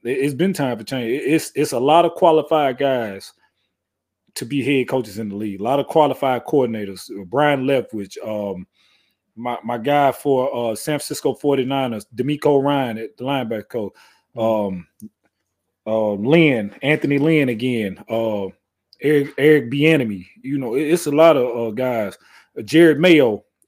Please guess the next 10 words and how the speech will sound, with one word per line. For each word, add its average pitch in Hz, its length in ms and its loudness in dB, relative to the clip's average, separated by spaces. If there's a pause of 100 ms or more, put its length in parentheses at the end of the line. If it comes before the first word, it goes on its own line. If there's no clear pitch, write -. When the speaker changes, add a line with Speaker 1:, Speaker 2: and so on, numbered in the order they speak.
Speaker 1:
linebacker 135 500 -2
coach 139 260 -4
for 135 200 -6
the, 123 140 -4
um, 113 500 -6 (720)
linebacker 143 440 -2
coach 147 240 -6
for 135 200 -6
the, 127 180 -4
um, 110 540 -10